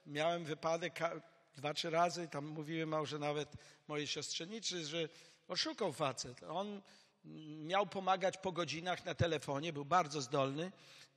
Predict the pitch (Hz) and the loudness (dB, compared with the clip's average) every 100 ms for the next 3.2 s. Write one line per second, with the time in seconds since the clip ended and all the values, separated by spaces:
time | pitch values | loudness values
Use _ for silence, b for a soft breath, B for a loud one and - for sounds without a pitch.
0 | - 147 165 185 185 - 196 - 175 220 | -8 -6 -4 -8 -12 -18 -20 -6 2 4
1 | - - 247 247 226 220 214 196 - 185 | 4 4 4 6 4 2 0 -2 -4 -6
2 | 151 196 202 190 196 180 185 170 147 156 | 0 4 4 4 4 0 -2 -2 -2 -2
3 | 151 202 | -2 -2